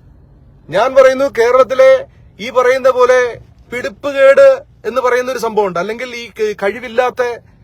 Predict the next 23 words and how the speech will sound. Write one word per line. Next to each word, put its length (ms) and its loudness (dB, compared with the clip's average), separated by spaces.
ഈ, 60 -10
ഈ 220 -10
പ്രീണിപ്പിച്ച് 600 -8
നടക്കുന്ന 380 -2
കുറെ 200 0
ആൾക്കാരുണ്ട്. 460 0
അവന്മാരൊഴികെ 920 0
നല്ല 300 -2
ഒറിജിനൽ 640 2
ചോരയ്ക്കുണ്ടായ 840 2
ഈ 160 -12
ഭാരതത്തിന്റെ 800 0
ചിന്താധാര 560 0
ഉൾക്കൊള്ളുന്ന 460 -2
എല്ലാവരും 540 -2
ഗവർണറെ 440 2
സപ്പോർട്ട് 380 0
ചെയ്യും, 240 -2
ഗവർണറുടെ 400 0
ഒപ്പം 200 -2
ഉണ്ടാവും. 240 -8
ഇതെന്റെ 280 0
വാക്കാ. 340 2